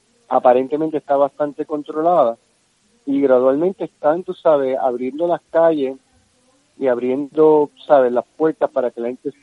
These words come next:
salga, etcétera. Pero eso empezó allá, estamos hablando de noviembre, estamos prácticamente terminando marzo, y esto habrá pasado, lo de China hace como una semana, como mucho. Este,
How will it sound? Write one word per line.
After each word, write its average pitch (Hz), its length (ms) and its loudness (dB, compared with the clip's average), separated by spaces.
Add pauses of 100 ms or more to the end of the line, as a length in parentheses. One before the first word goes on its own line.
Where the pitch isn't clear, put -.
salga, 139 500 2
etcétera. 107 540 -10 (460)
Pero 131 180 -2
eso 151 140 -10
empezó 156 340 -4
allá, 151 300 2 (380)
estamos 131 340 -6
hablando 156 180 0
de 151 60 -2
noviembre, 151 300 -2
estamos 139 380 -4 (140)
prácticamente 135 580 -8
terminando 127 520 -8
marzo, 143 400 -6 (480)
y 127 80 -4
esto 135 280 0
habrá 131 200 2
pasado, 131 640 -2 (420)
lo 123 140 -2
de 120 100 -4
China 139 360 -6
hace 139 180 -12
como 127 180 -12
una 127 140 -8
semana, 123 680 -8 (440)
como 123 240 -6
mucho. 131 480 -6 (880)
Este, 117 880 -2